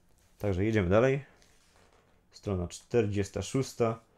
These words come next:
No i tu się zaczyna klejenie kolejnych naklejek od boku. Mm,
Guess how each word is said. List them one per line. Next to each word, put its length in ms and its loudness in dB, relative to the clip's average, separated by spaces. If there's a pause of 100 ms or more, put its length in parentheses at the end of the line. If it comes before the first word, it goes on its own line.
(300)
No 160 0
i 60 0
tu 140 -4
się 220 2
zaczyna 420 -2
klejenie 600 0
kolejnych 360 -2
naklejek 460 0 (920)
od 120 -2
boku. 500 -2 (400)
Mm, 760 -4